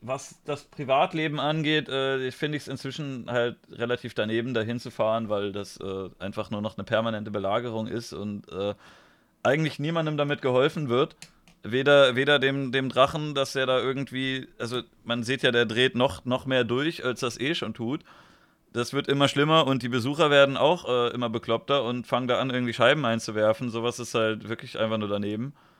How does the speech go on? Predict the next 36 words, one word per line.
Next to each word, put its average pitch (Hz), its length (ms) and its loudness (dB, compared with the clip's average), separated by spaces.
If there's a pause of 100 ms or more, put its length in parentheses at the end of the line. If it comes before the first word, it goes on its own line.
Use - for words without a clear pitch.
(260)
Und 120 400 -4 (300)
es 107 180 -6
hat 139 140 4
ja, 151 320 6
wird 143 140 2
ja 165 60 6
dann 147 160 4
oft 143 180 2
damit 156 220 2
begründet, 139 460 -2
dass 135 160 0
er 139 420 4
vor 139 360 2
mehreren 139 440 -2
Jahren 135 320 4
mal 135 160 2
gesagt 131 360 -2
hat, 131 200 -4
„Wenn 127 140 -4
ihr 123 80 -2
was 123 180 -2
wollt, 131 200 2
dann 123 80 -2
kommt 143 220 -2
doch 120 120 -2
her.“ 139 320 4 (760)
Aber, 127 420 4
äh, 127 280 2
er 127 80 4
hat 139 120 2
inzwischen 135 500 -6
halt 117 340 0
das 113 160 -4
auch 113 120 -2
wieder 110 200 -2
zurückgenommen. 104 640 -6